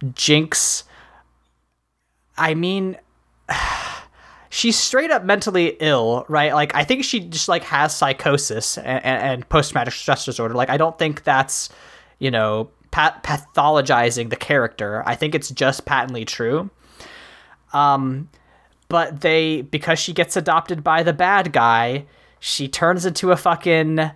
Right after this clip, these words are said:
Harley Quinn, and not, not in the recent Suicide Squad, but the, the bad Suicide <laughs> Squad one, where she's daddy's little monster, and, um,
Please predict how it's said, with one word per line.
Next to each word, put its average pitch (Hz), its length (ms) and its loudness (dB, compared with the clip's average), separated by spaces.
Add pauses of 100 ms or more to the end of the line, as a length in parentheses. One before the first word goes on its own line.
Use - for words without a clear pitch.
(200)
Harley 180 400 4
Quinn, 123 400 0
and 131 260 0
not, 156 400 4 (920)
not 151 200 2
in 180 100 -2
the 175 100 4
recent 185 400 0
Suicide 131 520 2
Squad, 127 480 0
but 135 200 0
the, 135 240 2 (120)
the 147 100 0
bad 180 320 2
Suicide 139 540 2
<laughs> - 0 -
Squad 123 580 2 (300)
one, 123 460 0
where 131 160 2
she's 139 280 -2
daddy's 139 320 2
little 190 160 2
monster, 147 720 0
and, 123 560 -2 (160)
um, 123 560 2